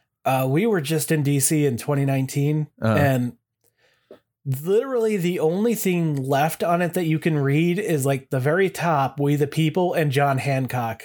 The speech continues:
Speaker 1: Everything else is obscure as hell.
Speaker 2: Yeah.
Speaker 1: Like, it's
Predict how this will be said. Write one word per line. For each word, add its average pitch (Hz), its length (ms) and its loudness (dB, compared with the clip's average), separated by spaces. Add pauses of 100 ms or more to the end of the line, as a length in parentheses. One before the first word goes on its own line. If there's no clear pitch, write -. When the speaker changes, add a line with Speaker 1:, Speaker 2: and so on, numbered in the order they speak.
(180)
Speaker 1:
Everything 202 440 0
else 185 320 0
is 175 180 2
obscure 165 880 0
as 139 260 -2
hell. 135 640 -4
Speaker 2:
Yeah. 85 300 2 (760)
Speaker 1:
Like, 156 320 0
it's 170 380 -2